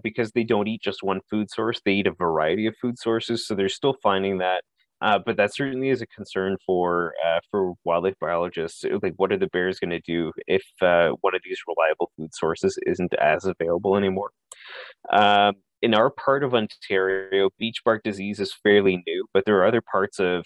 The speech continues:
Canada and Eastern North America where there's been beech bark disease for nearly a century, and they still have black bears. So in, uh, Nova Scotia and Maine and, uh, in New York State, for example, uh, beech bark disease ripped through there,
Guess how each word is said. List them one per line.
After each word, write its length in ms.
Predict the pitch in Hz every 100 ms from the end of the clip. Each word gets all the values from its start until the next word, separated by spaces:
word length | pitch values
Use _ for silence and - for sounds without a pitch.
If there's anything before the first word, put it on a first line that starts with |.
| -
Canada 380 | 92 92 92 95
and 180 | 87 82
Eastern 280 | - 95 95
North 180 | 92 90 87
America 400 | 87 87 92 82
where 240 | 90 87
there's 180 | 90 87
been 220 | 92 90
beech 180 | 95 92 -
bark 160 | 98
disease 360 | - 87 85 95
for 80 | -
nearly 320 | 90 95 87
a 60 | 78
century, 540 | - 85 87 113 113
and 120 | - 107
they 120 | 107
still 240 | - 104
have 180 | 98 82
black 240 | 76 64 -
bears. 300 | 82 78 78
So 320 | - 101 98 - _ - - -
in, 400 | 104 107 101 98
uh, 140 | 90 85 -
Nova 240 | 107 -
Scotia 720 | - 107 101 - 104 98 95 -
and 140 | 87 _
Maine 340 | 95 95 95 92 90 -
and, 440 | 90 87 85 82 87
uh, 300 | 82 78 76 -
in 140 | 92
New 60 | 90
York 240 | 87 82
State, 280 | - 101 104
for 100 | -
example, 520 | 98 101 92 92 87 - _ _
uh, 200 | - 92 85
beech 240 | 101 -
bark 180 | 101 95
disease 320 | 95 92 90
ripped 260 | 90 90 -
through 200 | - 92
there, 400 | 90 87 87 85